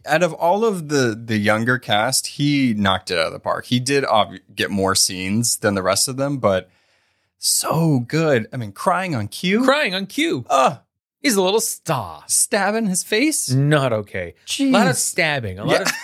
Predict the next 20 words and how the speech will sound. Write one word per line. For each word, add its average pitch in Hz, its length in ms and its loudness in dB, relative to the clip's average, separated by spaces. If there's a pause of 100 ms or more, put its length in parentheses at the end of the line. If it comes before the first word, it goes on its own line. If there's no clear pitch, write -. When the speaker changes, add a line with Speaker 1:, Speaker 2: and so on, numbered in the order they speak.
(220)
Speaker 2:
people 247 360 0
stabbing 208 500 -2
themselves, 190 680 -4 (340)
people 196 280 0
stabbing 127 580 0
other 220 240 0
people. 214 520 -4
It's 151 100 2
Speaker 1:
I 175 40 6
Speaker 2:
a 185 40 6
Speaker 1:
did 151 80 -2
Speaker 2:
pirate's 180 300 2
Speaker 1:
like, 226 100 2
Speaker 2:
life. 92 300 -2 (200)
Speaker 1:
I 165 80 4
didn't 240 260 0
like 233 200 -2
how 180 180 -2
they 170 160 -6
didn't 156 460 -4